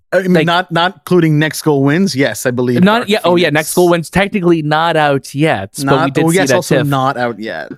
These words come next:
Speaker 2: Also not out yet. But, like, to see David Fincher going back to his, like, brutal and just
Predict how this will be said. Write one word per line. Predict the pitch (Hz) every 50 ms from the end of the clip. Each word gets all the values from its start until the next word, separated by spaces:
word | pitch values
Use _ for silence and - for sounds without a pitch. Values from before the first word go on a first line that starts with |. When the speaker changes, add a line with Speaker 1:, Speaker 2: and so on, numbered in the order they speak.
| _ _
Speaker 2:
Also | - 139 147 139 -
not | 151 151 143 135 131
out | 127 127 127
yet. | 151 156 127 107 - _ _ _ _
But, | - 185 185
like, | 180 175 -
to | - 180
see | - - - 208 233 247
David | 202 - 190 190 185 175 180 175 165 151 - -
Fincher | - - 156 147 139 - - 151 143 135 127 123 - - _ - - -
going | - 170 165 190 220 233
back | - - 190 180 185 175 -
to | - - 180
his, | 151 143 139 127 - -
like, | 143 135 117 - _ _
brutal | - 127 135 147 170 185 185 180 165 143 135
and | - 127 131 131 127
just | - 135 127 120 - - - - -